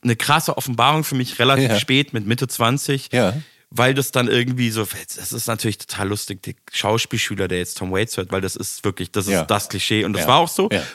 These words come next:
Speaker 1: Und jetzt kommt sogar <laughs> der, der, der, der, das i-Tüpfelchen. Dann habe ich da angefangen, den Hut zu tragen.
Speaker 2: Mhm.
Speaker 1: Also den Hut,
Speaker 2: <laughs> Ja,
Speaker 1: den ich ja,
Speaker 2: ja.
Speaker 1: jetzt nicht mehr trage,
Speaker 2: Ja.
Speaker 1: der eine Weile so eine Art Markenzeichen wurde, den
Speaker 2: Aha.
Speaker 1: habe ich wirklich erst privat getragen, als ich Schauspiel studiert habe und Tom Waits gehört habe.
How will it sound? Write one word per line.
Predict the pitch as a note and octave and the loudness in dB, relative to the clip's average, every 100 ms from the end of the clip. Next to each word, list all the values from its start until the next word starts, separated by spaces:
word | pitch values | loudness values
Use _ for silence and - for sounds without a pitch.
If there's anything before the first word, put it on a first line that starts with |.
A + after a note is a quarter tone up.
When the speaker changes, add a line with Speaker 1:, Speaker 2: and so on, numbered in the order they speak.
| - | -4
Speaker 1:
Und | B2 A#2 | 0 4
jetzt | C#3+ - | 4 4
kommt | D#3+ C#3 | 2 2
sogar | C3+ A#2+ | 2 2
<laughs> | B2 C#3+ A2 - - - - | 2 0 -2 -8 -16 -8 2
der, | G#2+ G#2 | 2 2
der, | |
der, | G#2+ G#2 G2+ F#2+ | 0 -2 0 -2
der, | G2+ G2+ F#2+ | -2 -2 -4
das | - G#2 | -6 -4
i-Tüpfelchen. | E3+ D#3 E3+ C#3+ C#3+ C#3+ D#3 _ - | -2 -2 -2 -2 -2 -2 -4 _ -12
Dann | A2+ C3 D3+ | 0 4 4
habe | D#3 C3 | 4 2
ich | |
da | B2 | 0
angefangen, | C3 B2 A#2 | -2 -2 -2
den | G#2 | -2
Hut | B2+ C#3 | -2 -4
zu | - | -8
tragen. | - - - F#2 _ _ _ _ _ | -8 -10 -10 -14 _ _ _ _ _
Speaker 2:
Mhm. | F#2+ D#2 G2+ | -10 -6 -2
Speaker 1:
Also | A#2 G#2+ | 0 2
den | A#2 | 4
Hut, | A2 C#3 G#3 | 4 4 2
Speaker 2:
<laughs> | |
Ja, | A2 | 2
Speaker 1:
den | C3 A#2 | 2 2
ich | F#2+ | 4
ja, | |
Speaker 2:
ja. | A#2+ B2 | 4 2
Speaker 1:
jetzt | - | 2
nicht | D3+ - | 0 2
mehr | D3+ | 0
trage, | - D3+ D3+ D#3+ A2+ | 2 0 2 2 2
Speaker 2:
Ja. | G2+ F2+ | 2 -2
Speaker 1:
der | C3+ B2 A#2+ | 0 2 4
eine | |
Weile | A#2 B2 C3 | 4 4 4
so | B2 | 2
eine | A#2 | 0
Art | F2 | 0
Markenzeichen | B2 C3+ E3 D#3+ D#3 D#3 D3+ | 2 2 2 0 0 0 0
wurde, | C#3 C#3+ | 2 2
den | B2+ | 2
Speaker 2:
Aha. | G#2+ | 2
Speaker 1:
habe | C#3+ G#3 | 2 2
ich | - | 0
wirklich | B2+ D#3+ - D#3+ D3 - | 2 2 2 0 0 0
erst | C3 C3 - | 0 0 -6
privat | - A2+ G#2 A#2+ D3+ - | -6 0 4 4 2 -4
getragen, | C3 - G#2+ A2+ A#2 | -6 -2 0 -2 -2
als | G#2 - | -4 -4
ich | - | -4
Schauspiel | - A#2+ D#3+ - E3 | 2 4 4 0 -4
studiert | D3+ C#3+ C3 C3+ | -6 -2 0 0
habe | C3 | 0
und | G#2+ - | -2 -4
Tom | A2+ G2+ | -2 0
Waits | G#2+ - | -2 -2
gehört | - F#2 E2+ - | -6 -6 -8 -10
habe. | - | -18